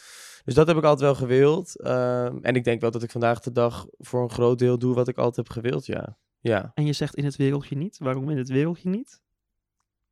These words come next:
Speaker 2: Kan, denk ik, de vraag al wel, eh,
Speaker 1: Ja, waarom in het we-, nou ja, waarom in het wereldje wel, waarom in het wereldje niet?
Speaker 2: Het is een hele
Speaker 1: Ehm,
Speaker 2: rare wereld.
Speaker 1: i-, in, eh, ja en nee, denk ik. Het is
Speaker 2: Ja?
Speaker 1: meer dat ik het gewoon, ehm,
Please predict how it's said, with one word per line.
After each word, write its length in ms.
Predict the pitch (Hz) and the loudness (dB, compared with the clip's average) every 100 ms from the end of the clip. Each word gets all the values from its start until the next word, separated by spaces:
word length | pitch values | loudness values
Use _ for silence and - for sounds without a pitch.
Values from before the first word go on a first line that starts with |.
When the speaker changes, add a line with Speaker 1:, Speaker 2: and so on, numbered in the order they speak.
| _ - | _ -8
Speaker 2:
Kan, 260 | - 147 151 | 0 0 2
denk 220 | 139 143 | 0 0
ik, 140 | 143 | -2
de 80 | 151 | -4
vraag 320 | 147 147 139 | 2 4 4
al 180 | - 139 | 2 4
wel, 340 | 139 135 135 135 | 4 4 2 0
eh, 200 | 131 156 | 4 8
Speaker 1:
Ja, 460 | 170 175 170 139 120 | 8 8 8 4 4
waarom 260 | 151 175 | 4 4
in 80 | 175 | 0
het 100 | 151 | -4
we-, 60 | 151 | 0
nou 280 | 160 160 | 4 4
ja, 220 | 156 143 135 | 4 2 2
waarom 240 | 139 151 | 0 0
in 60 | 147 | 0
het 80 | 135 | 6
wereldje 340 | 147 143 135 | 6 6 4
wel, 180 | 139 135 | 2 6
waarom 220 | 135 135 | 4 4
in 80 | 135 | 2
het 160 | 131 | 2
wereldje 220 | 143 135 147 | 0 0 0
niet? 160 | 165 | 0
Speaker 2:
Het 80 | 143 | 2
is 60 | 139 | 6
een 60 | |
hele 140 | 143 147 | 8 8
Speaker 1:
Ehm, 80 | - | 4
Speaker 2:
rare 220 | 120 117 | 2 2
wereld. 560 | 131 147 131 131 - _ _ _ _ _ _ - _ _ _ _ _ _ - | 0 0 -4 -8 -16 _ _ _ _ _ _ -20 _ _ _ _ _ _ -12
Speaker 1:
i-, 80 | 135 - | -12 -6
in, 240 | 147 147 | -4 0
eh, 380 | 160 165 165 160 143 | 2 4 4 2 2
ja 240 | 160 180 | 4 4
en 160 | - 147 | 2 2
nee, 220 | 147 160 | 4 4
denk 260 | 123 107 107 | 2 0 -2
ik. 120 | 107 | -8
Het 120 | 120 | -4
is 80 | 156 | 0
Speaker 2:
Ja? 80 | 151 | 2
Speaker 1:
meer 180 | 147 147 | 2 2
dat 140 | 139 | 0
ik 120 | 139 | -2
het 160 | 139 131 | -2 -4
gewoon, 520 | 139 131 131 131 131 | -6 0 2 2 0
ehm, 800 | - 123 123 120 120 120 120 120 | -2 -2 0 0 0 0 -2 -4